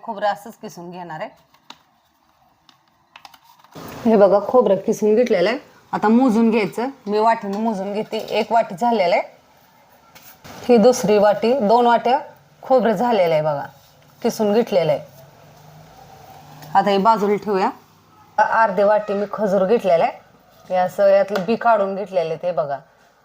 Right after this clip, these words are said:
आता हे बाजूला ठेवायचं आहे. अर्धी वाटी मी खजूर घेतलेलं आहे, एक वाटी साखर घेतलेली आहे. आता हे बाजूला ठेवून देऊया.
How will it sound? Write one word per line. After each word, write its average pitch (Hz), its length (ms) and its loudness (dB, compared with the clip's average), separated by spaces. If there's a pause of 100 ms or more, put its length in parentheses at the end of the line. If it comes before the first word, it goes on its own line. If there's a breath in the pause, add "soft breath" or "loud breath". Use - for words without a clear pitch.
(300)
आता 180 200 -8
हे 196 120 -4
बाजूला 190 400 0
ठेवायचं 185 440 -4
आहे. 285 80 -8 (400)
अर्धी 180 320 2
वाटी 190 300 0
मी 185 180 -4
खजूर 185 320 -4
घेतलेलं 180 400 -4
आहे, 247 80 0 (560)
एक 202 140 -2
वाटी 196 200 -2
साखर 269 320 -2
घेतलेली 156 460 -10
आहे. - 120 -18
आता 185 160 -4
हे 214 100 -2
बाजूला 240 380 0
ठेवून 202 340 -10
देऊया. 160 260 -6